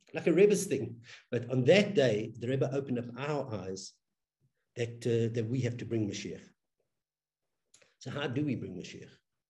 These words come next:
So number one, we've got to speak about Mashiach. You know, the, the, we're starting Perek Beis and Perek Avos this week. One of the Mishnahs is, one of the Mishnahs that we'll read on Shabbos is, uh, even,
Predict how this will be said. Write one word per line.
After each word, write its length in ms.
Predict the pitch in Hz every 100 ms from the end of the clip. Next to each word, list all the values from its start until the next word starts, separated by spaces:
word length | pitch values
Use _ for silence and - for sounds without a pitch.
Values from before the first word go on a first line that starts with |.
| _ _ _ _ _ _ _ _
So 160 | - 107
number 300 | 135 190 180
one, 720 | 143 143 139 143 139 139 135
we've 160 | 127 120
got 80 |
to 60 | 113
speak 320 | - 117 104
about 260 | 92 87 98
Mashiach. 240 | - 87 92 _ _ _ _ _ _ _
You 80 | -
know, 60 | 120
the, 100 | 127
the, 240 | - 123
we're 120 | 120 117
starting 340 | - 135 131
Perek 260 | 131 127 127
Beis 280 | 127 127
and 160 | 117 113
Perek 200 | 117 113
Avos 260 | 139 - -
this 160 | -
week. 180 | 101 104
One 160 | 104 135
of 80 | 143
the 60 |
Mishnahs 420 | 120 147 - 113 107
is, 240 | 104 107 _ _ _ _
one 120 | - 139
of 100 | 139
the 60 |
Mishnahs 440 | 135 139 156 135 -
that 100 | 120
we'll 120 | 117
read 180 | 135 139
on 120 | 117
Shabbos 640 | - 160 123 117 - - _ _ _ _ _
is, 560 | 131 120 120 117 117 117
uh, 220 | 113 113 113
even, 540 | 185 214 240 - 92